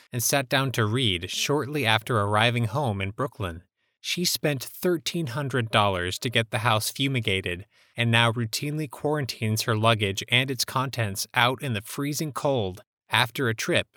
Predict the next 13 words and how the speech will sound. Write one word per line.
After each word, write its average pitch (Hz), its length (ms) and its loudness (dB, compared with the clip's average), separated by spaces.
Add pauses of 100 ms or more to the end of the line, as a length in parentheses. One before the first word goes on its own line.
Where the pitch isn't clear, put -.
(120)
to - 100 -6
minimize 127 600 0
the 113 120 -2
risk 110 420 0
of 101 120 -6
heat 120 240 0
invasion. 98 640 0 (580)
What 143 180 0
my 143 140 0
friend 170 360 0
didn't 160 280 0
know, 92 180 2
however, 95 540 2